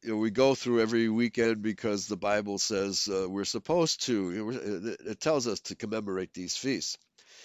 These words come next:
There is a much, uh, more significant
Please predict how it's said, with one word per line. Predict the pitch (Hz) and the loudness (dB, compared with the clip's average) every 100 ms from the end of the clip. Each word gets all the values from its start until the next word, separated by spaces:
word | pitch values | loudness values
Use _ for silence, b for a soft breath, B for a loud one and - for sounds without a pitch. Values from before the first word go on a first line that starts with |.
| B B B | B B B
There | - 131 | 2 4
is | 123 | 6
a | 123 | 4
much, | 135 160 - - - | 4 4 2 -2 -4
uh, | 120 107 | -2 0
more | 110 131 | 0 0
significant | 123 127 110 143 - 120 127 | 0 -2 -2 -4 -4 -4 -4